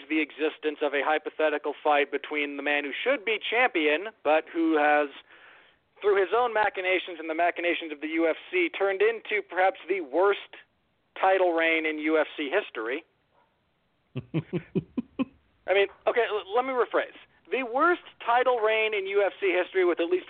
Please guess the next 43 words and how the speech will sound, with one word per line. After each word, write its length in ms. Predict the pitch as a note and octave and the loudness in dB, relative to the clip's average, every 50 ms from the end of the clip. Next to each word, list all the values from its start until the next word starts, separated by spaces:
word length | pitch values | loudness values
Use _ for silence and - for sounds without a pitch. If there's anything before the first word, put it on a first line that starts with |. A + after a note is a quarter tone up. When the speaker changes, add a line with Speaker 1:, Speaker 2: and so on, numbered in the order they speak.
| B2+ | -4
Speaker 1:
one 300 | B2 D#3 E3 E3+ E3+ E3+ E3 | -2 0 0 0 0 -2 -4
defense 360 | D#3+ D3+ - D#3+ D#3 D3 C#3+ - | -6 -4 -2 -2 -2 -2 -4 -10
of 80 | C3+ B2 | -14 -14
the 60 | B2+ | -10
belt, 240 | - A2+ F#2 - - - - | -8 -8 -8 -8 -10 -12 -10
because 240 | C#3+ B2+ D#3 D3+ C#3+ D3 | -2 0 0 0 2 2
there's 220 | D3+ D3+ D3 C3+ | 2 2 2 0
a 60 | C#3+ C3+ | -2 -2
bunch 300 | - - E3 D#3+ D3+ - | 0 0 0 0 -2 -6
of 60 | D3+ | -4
people 280 | - E3 D#3+ D#3 D#3 D3 | -2 -2 0 0 0 0
who 140 | D3 D3 C#3+ | 0 -2 -2
just 220 | C#3 C#3+ C3 - _ _ _ _ _ _ _ _ _ _ _ _ - - - | -2 -4 -6 -6 _ _ _ _ _ _ _ _ _ _ _ _ -12 -2 2
failed 320 | E3+ D#3+ D3+ D3+ D3 D3 | 4 4 6 6 4 4
on 140 | C#3+ C#3 C3+ | 2 2 2
their 120 | C3+ B2 - - | 0 -2 -2 -2
first 280 | C#3 C#3 C3 - - | -2 -2 -2 -4 -8
attempt 420 | B2 - - C3 A#2+ A2+ A2 - - - _ _ _ _ _ _ _ - - - - - - - - - | -12 -8 -6 -4 -4 -6 -6 -12 -18 -20 _ _ _ _ _ _ _ -20 -20 -20 -20 -20 -20 -20 -6 -2
at 140 | D3+ D3 - | -2 0 0
defending 420 | - - - A3 A#3 A3+ A3+ A3+ | 0 2 2 2 2 2 2 2
it, 100 | A3 G#3+ F3 | 2 2 0
and 100 | F#3 G3 | 0 -2
even 240 | A#3+ C#4+ D4+ E4 C#4+ - - | -2 -2 -2 -4 -4 -2 -2
some 160 | C4+ B3+ A#3 | 0 0 0
of 80 | F#3+ | 2
those, 380 | D3+ D#3+ F3 G3 G#3+ A3+ B3 A#3 - - - - _ _ _ _ _ _ _ _ _ _ _ _ _ _ _ | 2 4 4 4 4 4 2 -2 -6 -14 -18 -20 _ _ _ _ _ _ _ _ _ _ _ _ _ _ _
that's 200 | - G#3+ A#3 - - B3 | 0 0 0 -2 -4 -6
e-, 160 | B3+ B3 - - | -6 -4 -2 -2
that's 140 | A3+ A3+ - | -4 -4 -2
still 180 | - - - A#3+ E3+ | 0 0 0 2 2
arguable, 540 | F#3 G3+ A3+ A#3 G#3 F#3 F3+ D#3+ C3+ B2 A#2 | 4 4 4 4 2 2 0 -2 -2 -4 -8
because 200 | B2+ C#3+ - F3+ - - | -8 -8 -8 -6 -2 0
some 120 | B3+ C#4 | 0 2
of 80 | C#4 C4+ | 2 2
those 200 | B3 A#3+ A3 F#3 - - _ _ _ _ _ _ _ - - | 2 2 0 -2 -8 -20 _ _ _ _ _ _ _ -8 -2
fighters 360 | - G#3+ A3+ A3+ G#3 G3 E3+ C#3+ | 2 2 2 4 4 2 0 -2
lost 440 | C3 B2 C3 D#3 F#3+ A3 A#3 A3+ - - F3 | -4 -2 2 2 4 4 2 0 -2 -2 0
their 160 | F#3+ G3+ G3 | 2 2 2
belt 360 | E3 D#3 D#3+ E3+ F#3 G3+ G3 - - | 2 2 4 4 4 2 0 -4 -6
to 180 | - G3 F#3+ F#3+ | -4 0 2 2
a 60 | F#3 F3 | 2 2
deserving 580 | E3+ F3+ D#3+ C#3+ D#3+ F3+ G#3 G3 G3+ G3+ F3+ - | 0 -2 -2 0 0 0 2 2 0 -2 -4 -6
contender. 600 | F#3+ F3 D#3 - G3 G#3 G3+ E3+ C#3+ E2 - | -8 -8 -4 -2 -2 -2 -2 -4 -6 -8 -8